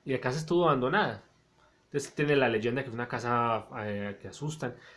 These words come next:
Entonces un grupo de, de gente que hace, eh, casitas del horror para Halloween.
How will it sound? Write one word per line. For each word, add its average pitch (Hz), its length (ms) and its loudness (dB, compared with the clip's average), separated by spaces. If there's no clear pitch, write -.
Entonces 151 220 0
un 180 160 4
grupo 185 400 8
de, 131 240 8
de 120 140 4
gente 127 280 -4
que 135 120 0
hace, 156 400 2
eh, 120 640 -2
casitas 135 420 0
del 143 120 6
horror 120 240 4
para 151 200 2
Halloween. 110 520 0